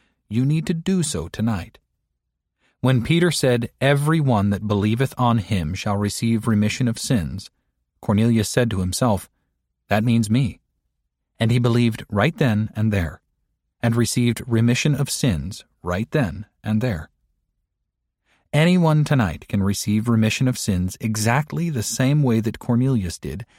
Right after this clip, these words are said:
and just as quickly as Cornelius did. The word preached to Cornelius says, "Through his name every one that believeth on him shall receive remission of sins." Even though you are as good as Cornelius, you need pardon.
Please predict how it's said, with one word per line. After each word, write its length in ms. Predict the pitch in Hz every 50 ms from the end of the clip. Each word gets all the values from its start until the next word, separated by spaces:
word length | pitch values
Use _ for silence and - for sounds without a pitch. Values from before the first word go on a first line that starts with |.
| _ _
and 220 | - 123 127 113 107
just 340 | 113 147 190 190 - - -
as 160 | 160 156 151
quickly 420 | - 180 185 - - 92 87 80
as 140 | 85 87 -
Cornelius 540 | - - 95 90 90 90 87 85 85 - -
did. 260 | - 87 80 90 - _ _ _ _ _ _ _ _ _ _ _ _ _ _ _ _ _ _ _ _ _ _ _ -
The 80 | 135 120
word 300 | 127 147 185 220 202 -
preached 500 | - 156 151 151 147 - - - - -
to 80 | - 127
Cornelius 560 | - 139 127 127 127 117 107 98 92 87 -
says, 460 | - - 78 71 64 - - - - _ _ _ _ _ _ _ _
"Through 300 | _ - 127 127 131 123
his 380 | 113 98 - 170 185 185 175 165
name 380 | 160 151 131 101 82 80 - - _ -
every 260 | 113 127 135 151 160
one 220 | 156 147 147 143 143
that 140 | 143 110 127
believeth 460 | 127 117 113 120 127 139 147 147 -
on 200 | 135 139 131 127
him 320 | 107 139 120 90 80 82
shall 200 | 85 - 110 101
receive 480 | 101 104 104 - - 127 123 123 120 131
remission 380 | 131 127 127 131 - - - 92
of 120 | 90 -
sins." 460 | - - 110 90 82 82 87 - - _ _ _ _ _ _ _ _ _ _ _ _ _ _ _ _ _ _ _ _
Even 280 | - 151 160 165 180 175
though 160 | 170 156 151
you 200 | 151 143 135 135
are 120 | 135 131
as 140 | 131 127 120
good 180 | 113 - 113 117
as 100 | 117 -
Cornelius, 680 | - - 117 110 113 110 95 85 80 - - - - - _ _ _ _ _ _ _ -
you 160 | 120 123 123
need 200 | 127 135 139 131
pardon. 400 | - 135 131 135 117 90 82